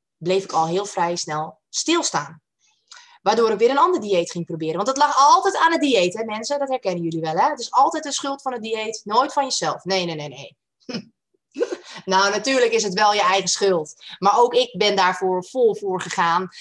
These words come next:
En heb me aan allerlei shake-diëten, allerlei,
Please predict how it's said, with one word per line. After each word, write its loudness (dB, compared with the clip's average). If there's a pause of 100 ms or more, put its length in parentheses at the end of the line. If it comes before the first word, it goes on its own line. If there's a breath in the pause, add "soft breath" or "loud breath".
(120)
En -2
heb 0
me -2
aan 0
allerlei 0
shake-diëten, 0
allerlei, 2